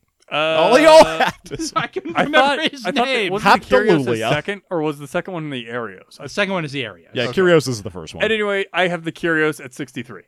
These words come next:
Speaker 2: Damn.
Speaker 3: I have
Speaker 2: Uh,
Speaker 3: it at twenty-three, three higher.
Speaker 2: I also have it at twenty-three.
Speaker 3: <laughs> Zach doesn't like it, and we do. It's a transforming mobile suit. What a shock. At twenty-five, we have the Arios,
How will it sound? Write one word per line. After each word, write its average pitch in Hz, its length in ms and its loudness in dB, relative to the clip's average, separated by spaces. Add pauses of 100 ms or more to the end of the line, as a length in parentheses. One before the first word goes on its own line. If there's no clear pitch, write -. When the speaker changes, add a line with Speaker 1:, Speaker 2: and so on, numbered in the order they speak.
(360)
Speaker 2:
Damn. 139 460 -6 (260)
Speaker 3:
I - 80 -2
have - 100 2
Speaker 2:
Uh, 123 60 0
Speaker 3:
it - 40 0
at - 80 -6
twenty-three, 151 440 -6
three 147 200 -12
higher. 110 320 -10 (120)
Speaker 2:
I 131 120 0
also 185 200 2
have 120 120 -2
it 98 80 -12
at 104 80 -10
twenty-three. 95 480 -10 (180)
Speaker 3:
<laughs> - 200 -10
Zach 190 260 -4
doesn't 196 200 -6
like 180 180 -4
it, 175 80 -4
and 160 80 -8
we 156 100 -8
do. 147 140 -10
It's - 120 -8
a - 60 -10
transforming 190 560 -4
mobile 139 220 -16
suit. 127 300 -20
What 170 160 -14
a 175 40 -12
shock. 143 380 -10 (540)
At 180 180 -2 (140)
twenty-five, 214 640 0
we 143 120 -10
have 143 180 -4
the 131 120 -12
Arios, 131 720 -4